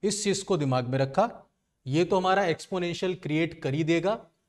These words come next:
लेकिन डिनोमिनेटर में वन प्लस एक्स लाने के लिए इसको वन प्लस एक्स में बदलना जरूरी है। तो एक्स क्यूब की जगह वन माइनस टी रखेंगे तो ये वन प्लस टी बन जाएगा। चलिए इसको करते हैं डिफरेंशिएट, तो यहां से आ जाएगा थ्री एक्स स्क्वायर डी एक्स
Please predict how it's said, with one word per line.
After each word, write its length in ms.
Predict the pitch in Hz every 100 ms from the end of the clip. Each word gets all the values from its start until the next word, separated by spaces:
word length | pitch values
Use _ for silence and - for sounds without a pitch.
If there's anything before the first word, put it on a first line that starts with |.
| _
लेकिन 240 | 139 180 139
डिनोमिनेटर 540 | 147 202 208 196 202
में 100 | 202
वन 220 | 165 156
प्लस 260 | 170 196 -
एक्स 200 | 180 -
लाने 260 | 156 147 151
के 160 | 151 139
लिए 200 | 143 190 185
इसको 340 | - - 247
वन 180 | 180 -
प्लस 240 | 180 165
एक्स 200 | 160 -
में 100 | 190
बदलना 340 | 156 127 123 139
जरूरी 360 | 123 107 107 98
है। 140 | - _ _ _ _ _ -
तो 60 |
एक्स 260 | 156 156 -
क्यूब 300 | - 196 220
की 60 | 208
जगह 220 | 185 202
वन 180 | 170 165
माइनस 380 | 180 175 180 170
टी 120 | 214 214
रखेंगे 480 | 147 - 151 165
तो 120 | 185 180
ये 100 | 170
वन 160 | 143 139
प्लस 240 | 165 -
टी 100 | 175
बन 200 | 156 107
जाएगा। 380 | 101 101 101 123 - _ _ _ _ _ _
चलिए 220 | 160 113
इसको 280 | 104 131 165
करते 240 | 160 143 143
हैं 100 | 135
डिफरेंशिएट, 640 | 135 151 151 185 226 - -
तो 60 | 139
यहां 320 | 127 147 185
से 140 | 196
आ 80 | 180
जाएगा 400 | 175 170 170 175
थ्री 320 | 170 170 175 185 202 175
एक्स 260 | 156 - 139
स्क्वायर 640 | - - 175 175 123 135 147 117
डी 200 | 170 160
एक्स 340 | 131 143 -